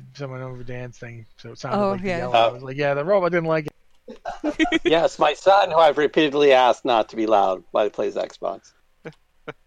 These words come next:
Speaker 2: Uh, it's a seventeen?
Speaker 1: Uh, no, that does not hit. The
Speaker 2: Oh
Speaker 1: shield
Speaker 2: my
Speaker 1: won't.
Speaker 2: god. <laughs> Okay. All right. Um, so,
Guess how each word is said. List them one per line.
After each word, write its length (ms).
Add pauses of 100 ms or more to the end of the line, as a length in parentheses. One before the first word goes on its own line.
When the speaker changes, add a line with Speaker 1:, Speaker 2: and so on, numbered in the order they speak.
(500)
Speaker 2:
Uh, 260
it's 100
a 80
seventeen? 520 (480)
Speaker 1:
Uh, 320
no, 460
that 120
does 180
not 240
hit. 220 (200)
The 140
Speaker 2:
Oh 40 (120)
Speaker 1:
shield 100
Speaker 2:
my 120
Speaker 1:
won't. 80
Speaker 2:
god. 560
<laughs> 40 (240)
Okay. 720 (540)
All 140
right. 280 (460)
Um, 420 (380)
so, 540